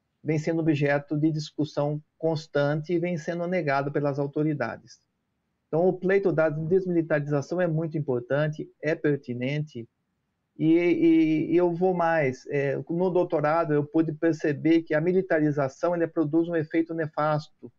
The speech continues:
é, na psique dos policiais, na sua singularidade ou na sua atuação em, em grupo,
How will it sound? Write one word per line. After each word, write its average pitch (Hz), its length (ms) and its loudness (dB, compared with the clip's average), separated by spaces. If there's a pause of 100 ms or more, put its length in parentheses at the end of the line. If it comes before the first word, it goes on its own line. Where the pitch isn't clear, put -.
(500)
é, 131 260 -4
na 151 160 -2
psique 190 420 -4
dos 147 200 -2
policiais, 123 920 -6 (440)
na 131 180 -2
sua 156 240 0
singularidade 135 920 -2
ou 131 80 0
na 131 140 -2
sua 127 220 -4
atuação 123 600 -4
em, 127 300 -6
em 135 160 -6
grupo, 131 640 -4